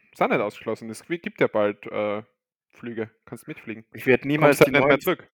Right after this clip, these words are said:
Speaker 2: ich werd niemals die neuen Star Wars Filme vergessen können.
Speaker 1: Weil sie so gut sind.
Speaker 2: Mhm.
Speaker 1: <laughs>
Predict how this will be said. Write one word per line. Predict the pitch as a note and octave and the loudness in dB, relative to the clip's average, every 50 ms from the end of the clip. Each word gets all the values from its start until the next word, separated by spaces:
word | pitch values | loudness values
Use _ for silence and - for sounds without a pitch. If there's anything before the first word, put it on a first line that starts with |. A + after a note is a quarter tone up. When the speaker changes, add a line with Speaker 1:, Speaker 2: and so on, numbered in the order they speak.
| _ _ _ _ _ | _ _ _ _ _
Speaker 2:
ich | - A2+ | -12 -6
werd | C3 B2+ B2 - | -6 -4 -4 -4
niemals | D3 C#3+ D3 C#3+ C3 | -4 -4 -4 -4 -6
die | - - | -6 -10
neuen | B2+ C3 C3+ C#3+ C3 | -8 -6 -6 -6 -8
Star | B2 - - B2 B2 A#2+ B2 | -6 0 2 4 4 4 2
Wars | A2+ A#2+ - | 0 -4 -4
Filme | - - B2 A#2+ C3 A#2+ | -6 -8 -8 -8 -8 -10
vergessen | - A#2+ G#2+ - A2+ A#2 - - C3+ | -10 -10 -8 -6 -6 -8 -8 -12 -18
können. | - - - B2+ C3+ _ _ _ _ _ _ _ _ _ _ _ _ _ _ _ _ _ _ _ - | -16 -16 -16 -16 -16 _ _ _ _ _ _ _ _ _ _ _ _ _ _ _ _ _ _ _ -6
Speaker 1:
Weil | B2 G2+ | -6 -6
sie | F#2+ G#2 | -6 -8
so | G#2 - - - - A2 G2+ | -14 -14 -14 -14 -14 -14 -14
gut | - - - - | -14 -18 -20 -20
sind. | - - - - - _ _ _ _ _ _ _ _ _ _ _ _ - | -20 -20 -20 -20 -20 _ _ _ _ _ _ _ _ _ _ _ _ -20
Speaker 2:
Mhm. | - A#2+ B2 A2+ A2 A2+ A#2+ C3 C3 C3 _ _ _ _ _ _ _ _ - | -18 -16 -16 -14 -16 -16 -16 -20 -20 -20 _ _ _ _ _ _ _ _ -12
Speaker 1:
<laughs> | - - - - - - - - - | -10 -10 -8 -6 -6 -6 -6 -8 -14